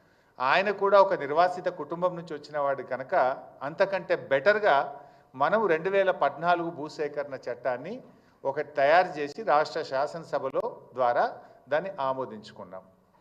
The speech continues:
ఎలా బెటర్ అది? రెండు వేల పదమూడు భూసేకరణ చట్టంలో ఏమంటారంటే, నూట ఇరవై ఒక్క గజాల స్థలములో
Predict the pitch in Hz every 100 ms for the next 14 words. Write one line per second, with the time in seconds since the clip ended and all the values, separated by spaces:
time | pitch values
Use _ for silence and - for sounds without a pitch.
0 | _ - 135 151 202 220 190 196 196 190
1 | 185 185 - - - _ _ _ _ _
2 | _ _ _ 123 160 208 208 - 147 170
3 | 202 175 175 185 180 170 165 156 165 160
4 | 160 135 147 143 143 123 107 170 220 -
5 | - 131 175 190 196 185 170 175 165 170
6 | 160 135 139 160 156 151 - - 123 131
7 | 123 156 233 -